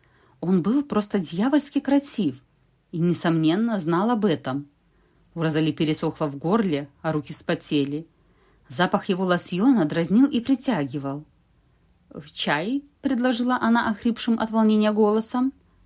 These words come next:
«Кофе, если можно». Увидев, что она потянулась за кофемолкой, Кингсли добавил: «Можно растворимый. Горячий и крепкий кофе — всё, что мне нужно утром». Кухню Бет нельзя было назвать маленькой.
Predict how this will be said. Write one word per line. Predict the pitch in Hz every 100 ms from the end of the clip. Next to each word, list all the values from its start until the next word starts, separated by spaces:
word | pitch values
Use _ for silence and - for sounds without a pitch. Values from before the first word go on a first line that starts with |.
| _ _ - _ - -
«Кофе, | - 311 - 156
если | 147 -
можно». | 160 151 143 127 147 160 _ _ _ _ _ -
Увидев, | 165 180 170 160
что | -
она | 175 170
потянулась | 165 180 175 175 160
за | 165
кофемолкой, | 170 - 170 220 277 - 147 147 -
Кингсли | 170 - 180
добавил: | 165 156 143 143 147 _ _ _ _ _ _ -
«Можно | 320 277
растворимый. | 277 277 247 262 175 131 131 151 _ _ -
Горячий | 175 180 208 269 - 196 196 -
и | 185
крепкий | 202 190 -
кофе — | 175 269 302 - 208 -
всё, | - 370
что | - 311
мне | 285
нужно | 233 160 139 147
утром». | 147 139 143 143 156 _ _ _ _ _ _ _ _ _
Кухню | - 285 - 226
Бет | 180 392 294
нельзя | 180 262
было | 269 269
назвать | 254 240 269 -
маленькой. | 240 175 135 139 - 127 143